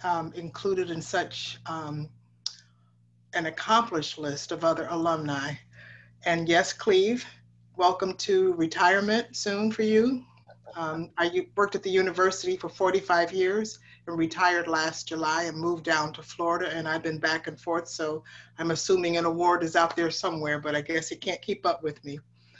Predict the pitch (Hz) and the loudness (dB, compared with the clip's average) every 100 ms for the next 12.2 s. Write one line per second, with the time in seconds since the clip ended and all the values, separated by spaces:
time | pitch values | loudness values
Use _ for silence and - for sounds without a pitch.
0 | - - _ 185 180 165 170 - _ _ | -20 -20 _ 2 2 0 -6 -12 _ _
1 | - 208 202 226 254 330 247 233 - 202 | 0 2 6 6 4 -2 0 0 2 2
2 | 196 180 - 190 175 180 175 170 180 214 | 0 -6 0 2 4 4 2 0 0 0
3 | 254 269 220 190 170 - 190 190 214 208 | 0 -2 -2 -2 -8 -2 2 4 2 -2
4 | - 160 139 151 _ _ _ _ _ _ | -6 -6 -8 -12 _ _ _ _ _ _
5 | _ _ - 208 254 196 196 - 202 190 | _ _ 2 2 2 -2 -4 2 2 2
6 | 165 160 160 147 170 185 170 139 - - | 2 0 0 0 0 0 0 -4 -4 -8
7 | 160 151 143 143 143 160 160 143 147 135 | -6 -6 -4 -6 -8 -8 -8 -6 -10 -14
8 | - _ _ _ - 170 156 156 143 160 | -14 _ _ _ -4 -2 -2 -4 -4 -6
9 | 151 147 160 - - - - 175 170 170 | -4 -6 -8 -10 -18 -12 0 2 4 2
10 | 170 175 175 175 180 - - - 156 151 | 0 2 2 2 0 -8 -18 -12 -4 -2
11 | 151 160 196 196 - 190 175 180 175 185 | 0 0 2 0 -2 -2 0 4 6 6
12 | 233 | 2